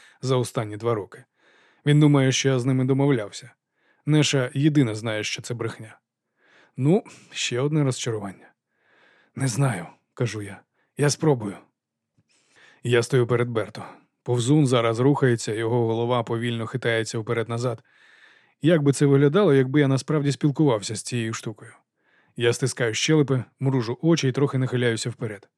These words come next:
«З тобою все гаразд?» запитує Берто.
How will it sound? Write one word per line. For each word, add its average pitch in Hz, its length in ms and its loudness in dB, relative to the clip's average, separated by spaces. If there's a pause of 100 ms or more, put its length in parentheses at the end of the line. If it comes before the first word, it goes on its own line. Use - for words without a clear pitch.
(600)
«З - 80 -16
тобою 110 320 0
все 127 240 -4
гаразд?» 120 480 -2 (300)
запитує 117 440 -2
Берто. 107 360 -12